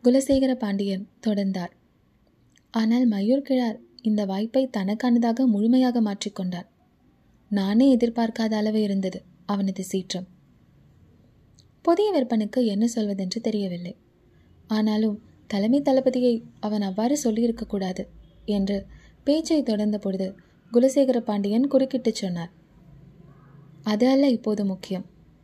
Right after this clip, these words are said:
மகிழ்வூட்டும் செய்தி ஒன்று அதிகாலை என்னை வந்தடைந்தது" என்றார். புதிய வெப்பன் வேந்தரின் முகத்தை உற்று பார்த்தபடி அவர் அடுத்து உதிர்க்கப் போகும் சொல்லுக்காக காத்திருந்தான்.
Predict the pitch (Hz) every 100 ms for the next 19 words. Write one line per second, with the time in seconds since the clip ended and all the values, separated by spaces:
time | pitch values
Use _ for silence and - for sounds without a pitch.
0 | _ _ _ _ _ - 202 247 269 269
1 | 285 277 233 220 208 190 180 185 _ -
2 | 202 214 220 240 226 202 196 185 196 190
3 | 185 175 175 - _ _ _ 208 190 175
4 | - - _ _ _ _ _ _ _ _
5 | _ _ 294 302 370 254 - 202 196 -
6 | _ _ - 214 254 285 269 226 214 208
7 | 220 202 - 233 208 196 196 190 185 185
8 | _ _ _ - 269 254 233 285 - 277
9 | 226 247 262 247 214 202 196 208 196 190
10 | 190 190 190 180 - 185 175 170